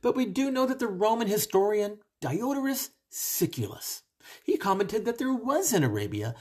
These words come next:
a temple that was greatly revered by the Arabs.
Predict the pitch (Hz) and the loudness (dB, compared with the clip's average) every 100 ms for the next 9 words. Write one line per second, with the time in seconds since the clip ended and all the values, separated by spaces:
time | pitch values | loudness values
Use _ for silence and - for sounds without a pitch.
0 | - 196 190 - 330 339 320 302 302 240 | -8 -8 -4 0 2 4 4 4 0 -2
1 | - 262 285 285 269 254 233 156 202 220 | -4 -2 -2 -2 -2 -2 -2 -4 -6 -6
2 | 208 175 180 170 175 - 98 98 - - | -4 -2 0 0 -2 -8 -16 -18 -16 -16